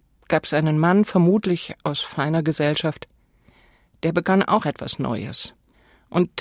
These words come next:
hätte er gewusst, worauf er sich da einlässt, er hätte vielleicht lieber die Finger davon gelassen.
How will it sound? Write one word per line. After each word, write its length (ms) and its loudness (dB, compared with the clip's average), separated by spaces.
hätte 240 0
er 80 -2
gewusst, 500 0
worauf 480 0
er 80 0
sich 260 -2
da 260 -2
einlässt, 580 0
er 120 0
hätte 240 0
vielleicht 380 2
lieber 180 4
die 140 4
Finger 320 0
davon 340 -6
gelassen. 480 -4